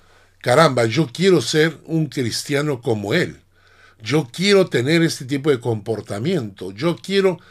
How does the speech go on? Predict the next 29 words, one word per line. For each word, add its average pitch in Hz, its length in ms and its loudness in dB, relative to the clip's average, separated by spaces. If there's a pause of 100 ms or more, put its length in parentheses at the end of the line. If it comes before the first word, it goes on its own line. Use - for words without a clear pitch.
(160)
tener 143 360 2
a 135 120 4
ese 151 320 0
Dios 170 380 0
que 123 180 -2
él 147 160 -4
tiene", 117 480 -6 (360)
porque 147 360 0
Dios 254 260 0
te 131 120 0
va 208 120 4
a 233 60 4
bendecir. 127 800 -4 (1200)
Pero 120 220 2
mucha 220 320 2
gente 123 580 -2
agarra 131 580 0
y 107 160 -8
viendo 220 480 0
a 139 100 4
los 120 240 -2
creyentes 123 1200 0 (400)
cómo 320 440 2
trabajan 139 720 2
y 120 160 -10
cómo 226 320 0
se 160 140 -2
desenvuelven, 143 720 -2
dicen, 160 320 -2